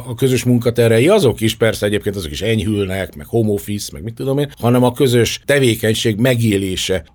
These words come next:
ahol az informális munka, meg az informális kapcsolattartás folyik. Az ebédlő, nincs már ebédlő igazából, automata van. Felszámolják a büféket a gyárakban, és a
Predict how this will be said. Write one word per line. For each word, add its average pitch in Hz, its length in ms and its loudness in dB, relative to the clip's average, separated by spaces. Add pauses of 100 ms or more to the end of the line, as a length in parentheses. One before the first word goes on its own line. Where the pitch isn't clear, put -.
(180)
ahol 117 420 4
az 127 200 2
informális 110 800 0
munka, 127 380 2
meg 131 160 0
az 120 100 0
informális 110 500 -2
kapcsolattartás 101 800 -2
folyik. 110 240 0
Az 156 100 4
ebédlő, 107 400 0
nincs 139 200 -6
már 92 140 -4
ebédlő 92 500 -6
igazából, 95 600 -2
automata 92 480 -4
van. 104 260 -2 (260)
Felszámolják 110 800 0
a 113 60 0
büféket 101 640 -2
a 104 40 -2
gyárakban, 98 580 -2
és 95 200 -6
a 85 60 -6